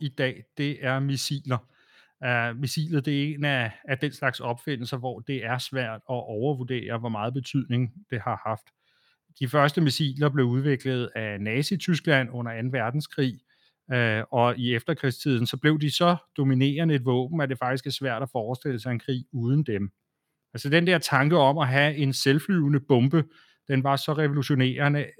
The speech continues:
øh, at det ændrede de taktiske overvejelser for, for krig for evigt.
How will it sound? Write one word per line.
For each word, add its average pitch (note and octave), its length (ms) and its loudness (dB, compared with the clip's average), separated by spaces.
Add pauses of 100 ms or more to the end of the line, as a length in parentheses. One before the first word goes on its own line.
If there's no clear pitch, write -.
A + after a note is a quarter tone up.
øh, A#2 400 0
at B2 160 2 (120)
det C#3 160 -2
ændrede B2 400 -2 (120)
de C3+ 220 0 (560)
taktiske C3 420 0
overvejelser A#2 600 0
for, A2 380 0 (240)
for C3 80 -4
krig C3 300 -4
for D3+ 120 -2
evigt. A2 340 -2